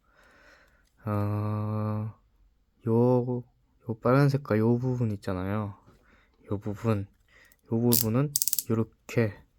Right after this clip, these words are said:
올려주시면 됩니다. 그리고 요 끝부분, 끝부분도 올려주시면 되고,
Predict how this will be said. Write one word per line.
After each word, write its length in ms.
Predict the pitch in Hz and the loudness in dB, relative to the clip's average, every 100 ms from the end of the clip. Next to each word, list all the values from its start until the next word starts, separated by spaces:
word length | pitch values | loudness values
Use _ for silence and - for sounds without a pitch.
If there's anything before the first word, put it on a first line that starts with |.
| _ _ - - - - _ - - - - | _ _ -20 -20 -20 -20 _ -6 -6 0 4
올려주시면 680 | 147 143 127 104 - 110 104 | 6 6 4 0 -4 -4 -4
됩니다. 580 | 101 98 98 95 92 - _ _ _ _ - | -6 -6 -6 -8 -10 -14 _ _ _ _ -10
그리고 520 | 107 104 120 143 143 _ _ _ _ _ _ - | -6 -2 0 -2 -4 _ _ _ _ _ _ -6
요 120 | 113 | -6
끝부분, 640 | - 143 147 131 104 101 _ _ _ _ _ _ _ _ _ _ | -2 -2 -2 -2 -4 -6 _ _ _ _ _ _ _ _ _ _
끝부분도 600 | 143 143 135 120 117 120 | -4 0 0 0 0 0
올려주시면 540 | 120 120 113 - 113 | 0 0 -2 -6 -6
되고, 420 | - 104 123 117 | -2 -2 2 0